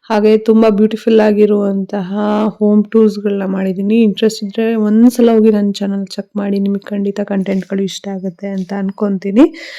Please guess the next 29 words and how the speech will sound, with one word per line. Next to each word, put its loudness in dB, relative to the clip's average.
So 8
ನ್ಯೂ 10
ಇಯರ್ 8
ಎಲ್ಲ 6
ಹೇಗ್ 2
ಸೆಲೆಬ್ರೇಷನ್ 0
ಮಾಡಿದ್ರಿ, 0
ಹೇಗಾಯ್ತು 0
ಅಂತ -4
ನಂಗೆ -6
ಕಾಮೆಂಟ್ -4
ಬಾಕ್ಸ್ -2
ನಲ್ಲಿ -2
ತಿಳಿಸಿ. 2
Once 6
again 6
happy 2
new 4
year. 2
ಈ 4
ವರ್ಷ -4
ಎಲ್ಲರಿಗೂ 4
ಖುಷಿ -2
ಕೊಡ್ಲಿ, 2
ಸಂತೋಷ -4
ಕೊಡ್ಲಿ, -4
ನೆಮ್ಮದಿ -4
ಕೊಡ್ಲಿ -4
ಅಂತ -4